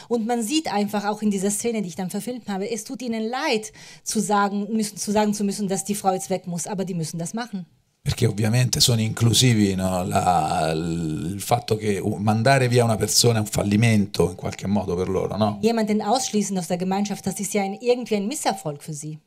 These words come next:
Speaker 1: Das ist ein Scheitern.
Speaker 2: Quindi diciamo che noi ci siamo documentati un po' a trecentosessanta gradi, però non mi ricordo se c'è una domanda specifica.
Speaker 1: <laughs> Das heißt, wir haben uns dreihundertsechzig Grad dokumentiert. Jetzt weiß ich gar nicht, ob ich auf Ihre Frage geantwortet habe oder nicht. Hai risposto? Sì.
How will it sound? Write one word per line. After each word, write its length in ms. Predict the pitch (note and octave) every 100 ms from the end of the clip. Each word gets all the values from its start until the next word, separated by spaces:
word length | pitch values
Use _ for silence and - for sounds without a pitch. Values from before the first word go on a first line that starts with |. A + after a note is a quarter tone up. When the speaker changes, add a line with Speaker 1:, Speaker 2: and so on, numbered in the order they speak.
| -
Speaker 1:
Das 120 | E3
ist 120 | E3
ein 60 | F3+
Scheitern. 580 | A#3 B3 A#3+ D3+ D#3+ D#3 _ _ _ _ _ _ _ -
Speaker 2:
Quindi 160 | G#2+
diciamo 240 | F#2+ A2 G2+
che 80 |
noi 100 | A2+
ci 120 | G#2 G2
siamo 220 | G2+ G2+
documentati 1120 | G2 G#2+ G2+ - - - F#2+ F#2+ F#2+ F#2 F2+
un 120 | -
po' 100 | -
a 60 | F#2+
trecentosessanta 760 | - G#2 G2+ - G2 - -
gradi, 240 | A2+ A#2+
però 160 | G2+ G#2+
non 80 | G2
mi 80 | F#2+
ricordo 240 | G2 F#2+
se 80 | -
c'è 120 | -
una 180 | _ _
domanda 300 | - _ -
specifica. 960 | _ _ _ _ - - - - - -
Speaker 1:
<laughs> 840 | - - - - - - - -
Das 140 | G#3+
heißt, 200 | A3+ G#3+
wir 80 | A3
haben 80 | A3
uns 180 | A3 G#3+
dreihundertsechzig 680 | - G3+ B3 A3+ A3+ G#3+ G#3
Grad 160 | A3 A3
dokumentiert. 380 | G#3+ G#3 A#3
Jetzt 120 | G#3+ G3+
weiß 220 | G3+ A3
ich 80 | G#3+
gar 120 | G#3
nicht, 200 | G#3 G3+
ob 80 | G3
ich 160 | F#3+
auf 80 | E3+
Ihre 160 | F3 F3+
Frage 340 | F#3+ F#3 F#3+
geantwortet 520 | F3 G3+ G#3 E3 E3+
habe 160 | E3+ D#3+
oder 120 | D#3+
nicht. 260 | D#3 - - - - - -
Hai 100 | F#3+
risposto? 460 | F#3 - C#3+ - D#3+ _ _ -
Sì. 120 | D#3+